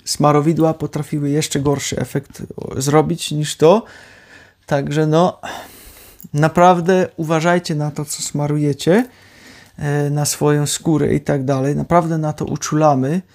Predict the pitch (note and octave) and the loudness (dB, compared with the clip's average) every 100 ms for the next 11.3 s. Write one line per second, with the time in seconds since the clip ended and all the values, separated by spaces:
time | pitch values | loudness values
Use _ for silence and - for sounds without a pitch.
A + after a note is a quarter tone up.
0 | _ - - - _ - B2 C#3+ B2 D3+ | _ -20 -20 -20 _ -8 -4 -2 -2 -2
1 | D3+ D3 D3+ - - - - - - _ | 0 0 -2 -2 -4 -4 -6 -18 -20 _
2 | _ _ _ _ _ _ - - G3+ - | _ _ _ _ _ _ -20 0 0 2
3 | F3+ E3+ D#3 C#3+ C#3 F3 D3+ C#3 C#3 D3 | 0 2 2 0 2 2 2 -2 -6 0
4 | F3+ D3+ D3 C#3+ C#3+ C3 B2 C3 A#2+ B2+ | 2 2 0 -4 -6 -8 -8 -8 -6 -8
5 | A#2+ - - - _ - - - - _ | -8 -10 -12 -20 _ -20 -20 -20 -20 _
6 | - - A2+ D3+ D#3+ D3+ D#3 F#3+ D3+ F3+ | -18 -10 -2 2 2 2 0 0 0 0
7 | F#3+ D#3+ D3 - C#3 D3 D3+ - C#3+ C3+ | 0 0 0 0 0 0 -6 -10 -8 -4
8 | D#3 D#3 - D3 D3 C#3 C#3+ C#3 C#3+ - | -4 -4 -6 -6 -6 -6 -6 -6 -6 -2
9 | C#3+ C#3+ - - - _ _ _ B3+ F#3+ | -4 -4 -10 -20 -20 _ _ _ -4 0
10 | - A3 G3+ F#3+ G3 F#3+ F#3+ - - D4 | 2 4 4 4 4 2 -2 -2 4 6
11 | E3+ A#2+ | 8 6